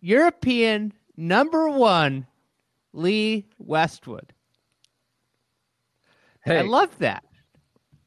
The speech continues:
Speaker 2: Hey, can we tell the people we got some artwork in tonight for the Westy
Speaker 1: Sure.
Speaker 2: Island Blind? Listener of the program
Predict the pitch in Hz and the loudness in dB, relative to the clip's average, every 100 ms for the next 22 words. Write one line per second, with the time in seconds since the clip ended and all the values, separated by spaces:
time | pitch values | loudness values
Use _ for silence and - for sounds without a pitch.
0 | - 117 107 - 110 110 120 117 - 104 | -12 -8 -8 -8 -12 -10 -10 -10 -12 -16
1 | 101 101 98 95 98 90 - 95 92 - | -12 -10 -10 -12 -12 -12 -12 -14 -16 -18
2 | 104 95 95 - _ _ _ _ _ _ | -18 -18 -18 -20 _ _ _ _ _ _
3 | _ _ _ _ _ 107 98 92 87 - | _ _ _ _ _ -14 -10 -10 -12 -10
4 | 226 175 98 92 95 95 92 _ _ _ | -8 -8 -10 -12 -14 -14 -18 _ _ _
5 | _ _ _ 131 127 - 139 131 110 - | _ _ _ -8 -8 -6 -4 -4 -4 -6
6 | 117 107 104 107 | -4 -4 -4 -8